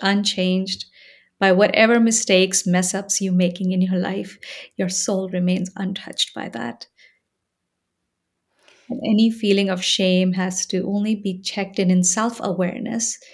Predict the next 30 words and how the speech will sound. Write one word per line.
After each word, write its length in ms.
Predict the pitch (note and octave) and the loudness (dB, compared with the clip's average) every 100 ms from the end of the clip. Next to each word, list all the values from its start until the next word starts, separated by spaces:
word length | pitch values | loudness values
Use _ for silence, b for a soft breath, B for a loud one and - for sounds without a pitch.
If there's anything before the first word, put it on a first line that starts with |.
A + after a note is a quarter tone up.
| B B _ _ | B B _ _
Is 260 | A#3 A#3 B3 | 0 0 -2
the 80 | B3 | -2
shame 720 | - - G3+ F#3+ G3 G3 G3+ _ _ _ _ _ _ _ _ _ _ _ _ _ | -2 0 2 2 0 -4 -8 _ _ _ _ _ _ _ _ _ _ _ _ _
pulling 400 | - B3+ C4 B3+ | 2 6 8 8
me 100 | A#3+ | 6
out 200 | A3 A#3+ | 4 2
of 120 | B3 | 0
an 80 | B3 | 0
identity? 560 | A#3+ A#3 A#3 B3 C4 C4 | 2 2 2 0 -2 -4
It's 180 | F#3+ - | -4 -4
telling 400 | A3 G3+ G#3 G#3+ | 0 0 0 0
me, 300 | G#3 - - - | -2 -6 -10 -2
"Don't 260 | G3+ G#3+ | 4 4
do 140 | A3+ B3 | 6 4
this 220 | B3 B3 | 4 4
anymore." 580 | B3 B3 B3+ C4 C4+ - _ _ _ _ _ _ _ _ _ _ _ _ _ _ _ _ _ | 6 6 4 2 -2 -8 _ _ _ _ _ _ _ _ _ _ _ _ _ _ _ _ _
Or 140 | - A3 | 0 2
is 240 | - G3+ | 2 2
it 360 | A3 G#3 - - _ _ _ _ _ | 0 0 -8 -12 _ _ _ _ _
a 80 | A3+ | 4
misplaced 800 | A3 C#4+ D4 - F#3 F#3+ F3 - | 6 6 4 0 0 2 2 0
shame 580 | - G3 G3 - G3 _ | 0 -2 -4 -6 -10 _
where 200 | G3 F#3 | 0 2
I 140 | G3 | 2
have 260 | F#3+ G3 F3 | 2 0 0
lost 380 | F#3 G#3+ A3+ - | 0 0 0 -2
myself 580 | F#3 F3+ F#3 - - _ _ | -4 -4 -4 -6 -10 _ _
in 200 | G#3 F3+ | -2 0
my 120 | F3+ | 0
mistake? 600 | F#3 F3+ - - - - | -2 0 0 -2 -6 -12